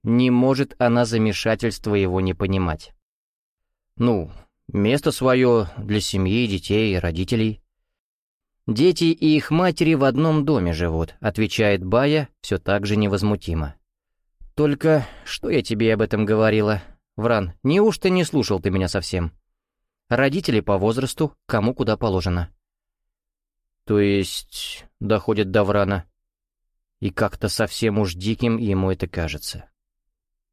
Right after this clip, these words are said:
«То есть», — повторяет он, — «муж с женою на сносях в разных домах у вас живут?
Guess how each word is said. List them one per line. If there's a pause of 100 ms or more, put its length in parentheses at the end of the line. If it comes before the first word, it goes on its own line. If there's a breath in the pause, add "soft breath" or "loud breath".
(140)
«То
есть», —
повторяет
он, — (540)
«муж
с
женою
на
сносях
в
разных
домах
у
вас
живут?